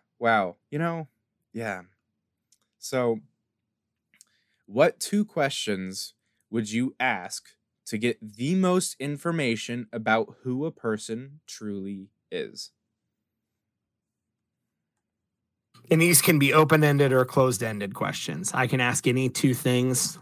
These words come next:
Speaker 1: Yeah, it's just two things. So I would, I would like to go back to my, um, <laughs> so I, to get on to this podcast, there's a questionnaire that is open for anyone listening to fill out, by the way.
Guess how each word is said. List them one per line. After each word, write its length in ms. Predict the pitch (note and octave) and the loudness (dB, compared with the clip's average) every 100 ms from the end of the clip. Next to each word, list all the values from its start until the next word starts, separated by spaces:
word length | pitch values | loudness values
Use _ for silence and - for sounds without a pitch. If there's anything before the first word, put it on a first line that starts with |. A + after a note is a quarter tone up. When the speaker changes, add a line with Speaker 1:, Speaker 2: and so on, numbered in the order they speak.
| - - | -20 -8
Speaker 1:
Yeah, 200 | G#2 F2 _ _ - | -4 -4 _ _ -8
it's 180 | G#2 - | -8 -6
just 200 | G#2+ - | -10 -6
two 180 | A#2 G#2+ | -4 -2
things. 420 | G#2+ F2+ E2+ - - | -4 -6 -10 -14 -10
So 320 | - A2 A2 G#2+ | -2 0 2 2
I 140 | B2+ | 2
would, 240 | C3+ G#2+ - | 2 0 0
I 100 | A#2+ | 0
would 120 | A2 | 0
like 160 | G#2+ | -2
to 100 | - | -6
go 160 | G2+ F#2 | -4 -2
back 220 | F#2 F#2+ | 0 -4
to 120 | - | -8
my, 480 | F#2 F#2 F#2+ F#2 F2 - _ _ - | -8 -4 -2 -2 -4 -8 _ _ -4
um, 600 | G2+ F#2+ F#2 F2 E2 E2 _ _ - - - | 0 2 0 -4 -10 -14 _ _ -20 -18 -12
<laughs> 800 | - _ _ _ _ _ _ _ | -12 _ _ _ _ _ _ _
so 420 | - A2 G2+ F#2+ _ A#2 | 0 2 4 0 _ 2
I, 380 | C3+ B2 A#2 - _ - | 4 4 -2 -8 _ -14
to 140 | C#3+ | -10
get 260 | A#2+ D3+ D3 | -2 0 0
on 400 | C3 C3 B2+ A#2+ | -2 -4 -6 -10
to 200 | - A#2 | -8 -6
this 260 | G#2+ G2+ - | -4 -4 -6
podcast, 600 | - D3 D3 - C#3+ - | -6 -2 -2 -2 -4 -4
there's 160 | B2 A2+ | -8 -10
a 40 | |
questionnaire 640 | - B2+ B2+ - A2 A#2+ A#2 | -4 -4 -4 -6 -4 -4 -2
that 140 | A#2+ | -2
is 140 | A#2 - | -2 -2
open 440 | C#3 D3 D#3+ D#3+ | -2 0 -2 -4
for 200 | - B2 | -6 -6
anyone 440 | A#2+ A#2+ B2 G#2+ G#2+ | -4 -4 -4 -4 -4
listening 520 | A2 A2+ G#2+ A2 G#2+ | -4 -6 -8 -8 -10
to 240 | - G#2 G2 | -10 -10 -10
fill 240 | G#2 F#2 | -12 -10
out, 160 | F#2 F#2 | -8 -8
by 140 | F2+ | -8
the 80 | F2+ | -6
way. 240 | F#2 A2 | -6 -8